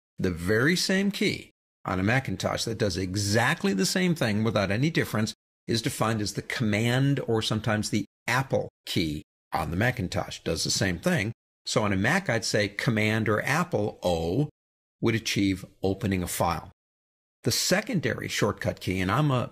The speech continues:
big believer in shortcuts, we use them a lot. The Alt key on Windows is the secondary. So if I press Control Alt P,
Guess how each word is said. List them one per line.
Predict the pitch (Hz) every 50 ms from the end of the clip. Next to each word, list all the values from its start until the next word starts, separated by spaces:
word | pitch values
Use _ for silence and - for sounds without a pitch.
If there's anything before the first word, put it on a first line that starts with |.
| - 107
big | 92 131 127 104 -
believer | 107 107 110 110 101 - -
in | - 82
shortcuts, | - - 101 92 - - - - - - - -
we | - 101 98
use | 98 110 110 107 98 -
them | 98 87
a | 82
lot. | 80 82 82 80 - - - - - - - - - _ _ _ _ _ _ _ _ -
The | 113 110 - - - _
Alt | - 143 180 190 - - - -
key | - - - 80 71 - - - _ _ _ _
on | 98 101 101 101
Windows | 98 113 101 85 - - 53 - - 123 -
is | - - 113 107
the | - -
secondary. | - - - 120 110 - 92 90 85 - - - - - -
So | - - - 110
if | 101 -
I | 143 170 196
press | 196 - - 160 151 151 147 -
Control | - - - 113 104 - - - - 135 123 117 120 117 - - _ _
Alt | - 113 104 110 110 - - - _ _ _
P, | - - 226 208 - 85 85 107 131